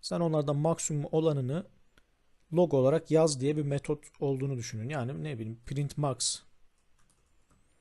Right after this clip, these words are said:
olsaydı int x, int y. Bu bir şey döndürmek zorunda değildi. Çünkü mantıken diyorum ki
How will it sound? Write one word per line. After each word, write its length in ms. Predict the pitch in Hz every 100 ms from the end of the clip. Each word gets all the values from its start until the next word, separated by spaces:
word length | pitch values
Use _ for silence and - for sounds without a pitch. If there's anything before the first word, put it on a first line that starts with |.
| _ _ _
olsaydı 680 | 147 139 - 139 127 104 - -
int 260 | 143 135 -
x, 400 | 131 143 - - - - -
int 340 | 135 127 -
y. 280 | 117 110 117 - _ _ _ _ _ _ _ - _ _ _ - - _ - _ _ - _ _
Bu 140 | 196 180
bir 40 |
şey 240 | 175 196 165
döndürmek 480 | 165 160 160 175
zorunda 460 | - 143 151 196 156
değildi. 500 | 160 160 131 120 175 - _ _ - _ _ _ _ _ _ -
Çünkü 240 | - 165
mantıken 580 | 151 170 147 127 151 151
diyorum 240 | 196 131
ki 220 | 117 127